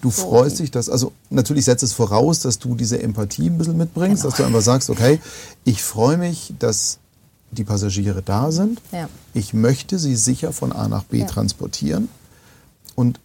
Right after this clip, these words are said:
Speaker 1: in dem Moment, wo du das einfach nur ganz wohlwollend sagst, also auch
Speaker 2: Ja.
Speaker 1: eine Störung, einfach sagst, hey,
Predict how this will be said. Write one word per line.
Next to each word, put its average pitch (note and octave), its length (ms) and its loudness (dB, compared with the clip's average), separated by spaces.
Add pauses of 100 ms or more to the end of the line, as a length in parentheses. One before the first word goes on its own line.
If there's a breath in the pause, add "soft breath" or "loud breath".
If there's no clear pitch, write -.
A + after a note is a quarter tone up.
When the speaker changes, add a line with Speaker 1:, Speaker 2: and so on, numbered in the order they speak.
Speaker 1:
in A#2+ 100 0
dem B2+ 100 0
Moment, D3+ 280 0
wo C#3 60 -2
du B2 60 0
das B2 140 -2
einfach B2+ 220 -6
nur A#2+ 180 0
ganz C3 340 -2
wohlwollend B2+ 800 2
sagst, G2 580 -2
also - 160 -2
auch - 40 0
Speaker 2:
Ja. C#3 60 4
Speaker 1:
eine C#3+ 100 4
Störung, E3 480 2
einfach C3+ 140 0
sagst, C3+ 180 -6
hey, - 120 -6